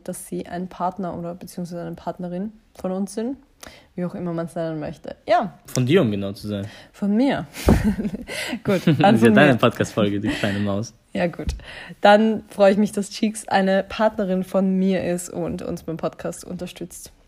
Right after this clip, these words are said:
Speaker 1: Ja, so viel dazu. Wir werden jetzt gleich ins Thema sliden und vielleicht möchtest du ja mal erzählen, wie dein Pornokonsum begonnen hat oder wie dein
Speaker 2: <laughs>
Speaker 1: Pornokonsum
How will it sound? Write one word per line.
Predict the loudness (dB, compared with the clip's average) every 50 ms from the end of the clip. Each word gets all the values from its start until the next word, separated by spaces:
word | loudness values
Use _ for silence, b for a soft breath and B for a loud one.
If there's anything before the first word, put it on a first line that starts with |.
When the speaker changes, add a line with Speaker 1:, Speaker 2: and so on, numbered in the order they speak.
| -20 -20 _ _ -4
Speaker 1:
Ja, | -2 0 0 -2 -4 -10 -14
so | -8 -6 -2 -2
viel | 0 2
dazu. | 4 4 4 2 0 -4 -2 -2 -2 -4 B B B B B B B B B B B B B
Wir | 0 2 4 4 4
werden | 4 2 2 2
jetzt | 2 0 0 -2 -10 _ -2
gleich | 4 6 6 6 4 0 -4
ins | -2 -2 -2 -2 -4 -10
Thema | -4 -2 0 0 2 0 -2
sliden | -4 -6 -2 0 2 2 2 2 0 -4 -4 -6 -6
und | -6 -6 -4 -4 -2 -4 -4 -6 -8
vielleicht | -8 -2 2 4 4 4 2 -2 -4
möchtest | -6 -6 -6 -8 -12 -16 -10 -6
du | -4 -2
ja | 0 0
mal | 0 0 0 0 -2
erzählen, | -4 -6 -10 -12 -6 -4 -2 -2 0 -2 -2 -4 -6 -6 -8 -12 _ _ -12
wie | -8 -6 -4 -4 -2 -2 -2 -4 -6 -8 -12 _ _ _ _ _ _ _ -8 0
dein | 4 4 4 2 0
Pornokonsum | -4 -2 -2 -2 -2 -4 -6 -8 -6 -4 -4 -4 -4 -4 -6
begonnen | -8 -10 -6 -4 -2 -2 0 0 0 0
hat | 0 0 -2 -6 -12 -8
oder | -4 -2 -2 -2 0
wie | 2 4
dein | 4 6 4 4
Speaker 2:
<laughs> |
Speaker 1:
Pornokonsum | 6 8 8 8 8 4 4 2 2 2 2 0 0 0 0 0 -2